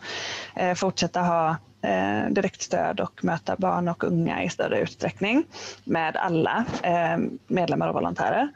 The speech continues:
Eh, men det som vi ändå ser som vi kommer liksom ha kvar, det är ju till exempel utbildningar. Det som förut har varit regionala utbildningar som har varit,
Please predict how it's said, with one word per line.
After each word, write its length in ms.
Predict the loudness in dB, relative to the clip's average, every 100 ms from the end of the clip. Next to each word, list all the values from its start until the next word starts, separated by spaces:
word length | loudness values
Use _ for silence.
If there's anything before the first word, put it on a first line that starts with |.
| -10 -10 -8 -4
Eh, 400 | 0 2 2 2
men 440 | 4 4 4 4 2
det 260 | 2 2 2
som 240 | 2 4
vi 100 | 4
ändå 360 | 4 4 4 4
ser 300 | 2 2 2
som 200 | 2 2
vi 60 |
kommer 360 | 2 2 4 2
liksom 240 | 2 2
ha 80 | 0
kvar, 260 | 2 0 2
det 60 |
är 20 | 2
ju 60 |
till 120 | 2
exempel 380 | 0 0 0 2
utbildningar. 880 | 2 2 0 0 2 2 2 2 0
Det 160 | 2 2
som 140 | 2
förut 400 | 4 4 4 2
har 80 | 2
varit 280 | 2 2 0
regionala 600 | 0 2 2 4 4 4
utbildningar 520 | 2 0 0 2 0
som 200 | 2 2
har 120 | 4
varit, 460 | 4 2 0 -4